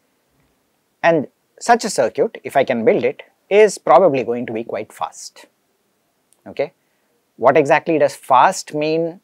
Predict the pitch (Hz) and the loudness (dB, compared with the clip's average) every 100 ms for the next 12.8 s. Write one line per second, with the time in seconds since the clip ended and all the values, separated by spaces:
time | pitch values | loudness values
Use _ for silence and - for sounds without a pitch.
0 | _ _ - 165 160 131 123 110 131 131 | _ _ -2 -2 0 -2 -4 -6 -8 -6
1 | 131 139 131 135 131 127 117 127 117 120 | -4 -2 -4 -4 -6 -4 -4 -6 -8 -10
2 | - - - - - - 101 123 123 110 | -12 -14 -16 -18 -20 -16 -12 -8 -6 -4
3 | 123 120 117 127 160 156 123 - 135 127 | -4 -4 -4 0 0 0 -4 -6 -6 -2
4 | 123 131 123 127 127 123 - 120 131 - | -2 -4 -6 -6 -6 -8 -4 -6 -6 -8
5 | 127 135 139 143 131 131 120 120 127 120 | -8 -6 -6 -4 -2 -2 -4 -4 -6 -10
6 | 117 107 107 117 123 120 143 - _ _ | -10 -10 -8 -6 -6 -6 -8 -8 _ _
7 | _ _ _ _ _ _ - 170 170 165 | _ _ _ _ _ _ 0 4 4 2
8 | - - - _ _ 143 139 120 113 - | -2 -14 -16 _ _ -6 -4 -4 -6 -6
9 | 117 107 101 110 139 127 - 80 - - | -10 -8 -8 -4 -2 -2 -6 -16 -18 -20
10 | _ _ _ _ _ _ _ _ - 196 | _ _ _ _ _ _ _ _ 4 4
11 | 190 175 202 147 165 165 143 143 143 143 | 6 2 2 2 4 2 2 -2 -2 -4
12 | 131 139 135 131 131 180 - - | -4 -4 0 0 0 -6 -6 -18